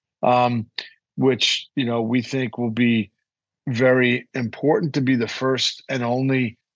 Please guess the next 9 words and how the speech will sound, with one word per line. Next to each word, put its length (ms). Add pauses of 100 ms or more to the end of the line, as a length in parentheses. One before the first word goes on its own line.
(340)
diagnostic, 1120 (180)
um, 640 (340)
regulated 640
by 160
the 160
F 180
D 160
A 200
for 340